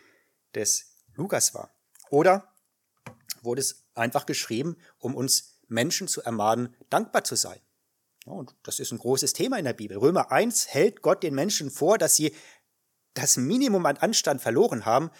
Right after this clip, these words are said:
und Gott noch nicht mal danken dafür, dass er ihnen so viel Gutes getan hat.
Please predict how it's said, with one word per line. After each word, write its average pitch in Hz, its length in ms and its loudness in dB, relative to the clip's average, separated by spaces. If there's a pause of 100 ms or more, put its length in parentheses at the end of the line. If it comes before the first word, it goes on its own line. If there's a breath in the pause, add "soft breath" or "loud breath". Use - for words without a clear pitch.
(140 soft breath)
und 131 160 -6
Gott 180 160 2
noch 160 140 -4
nicht 160 160 -6
mal 139 140 2
danken 156 440 -2
dafür, 147 480 4 (640 soft breath)
dass 139 200 4
er 127 80 -4
ihnen 143 120 -4
so 143 120 0
viel 139 160 -10
Gutes 208 360 -4
getan 101 340 -16
hat. - 240 -20